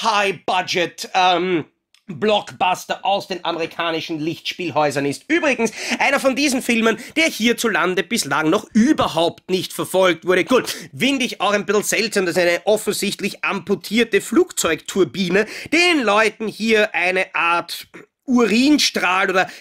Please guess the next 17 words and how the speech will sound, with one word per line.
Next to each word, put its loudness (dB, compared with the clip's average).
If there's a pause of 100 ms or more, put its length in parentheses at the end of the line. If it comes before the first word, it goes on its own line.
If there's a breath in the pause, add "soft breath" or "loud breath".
(100)
Chemtrails 2
ins, -6 (180 loud breath)
so 2 (200)
schaut 0
das -6
aus. 4 (280 loud breath)
Das -2
ist -4
die -2
Flugzeugturbine -2
und 2
aus 0
der 2
Mitte 0
von -2
der 0
Flugzeugturbine 0